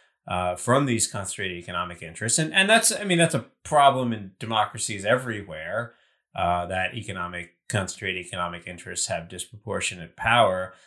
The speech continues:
Uh, but I think it, it is tremendously exacerbated by the way in which, uh,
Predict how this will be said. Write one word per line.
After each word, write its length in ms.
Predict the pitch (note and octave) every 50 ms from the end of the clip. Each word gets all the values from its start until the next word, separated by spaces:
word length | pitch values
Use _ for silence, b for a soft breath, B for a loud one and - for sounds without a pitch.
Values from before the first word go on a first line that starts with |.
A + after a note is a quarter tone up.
| B B B
Uh, 240 | - F#2 F2+ F2 E2+
but 200 | E2 - A2+ G#2
I 60 | F#2
think 220 | F2 - G#2+ F#2 -
it, 100 | F#2 F2+
it 220 | - A2 F#2+ F#2+
is 260 | G2 F2+ F2+ E2+ -
tremendously 720 | - - - G2 F2+ F2 F2+ E2 - - F#2+ F2 D#2 D2+ D2+
exacerbated 1000 | F2+ F#2+ F#2+ G2 F2+ F2+ F#2+ - - F#2 E2+ E2+ E2+ E2+ F2+ F2+ F2 E2+ - - _ -
by 580 | G2+ F2 F2 E2+ E2+ E2+ E2+ E2+ E2 E2+ F2 - A#2+ A#2 A#2
the 440 | - F#2 F2 F2 E2+ E2 D#2+ D#2+ - - -
way 380 | A2 G#2+ F#2 F#2 F2 F2 E2+ E2
in 180 | E2 E2+ F2
which, 480 | E2+ F2 E2+ E2+ - - - - - -
uh, 260 | E2 E2+ E2 D#2+ D#2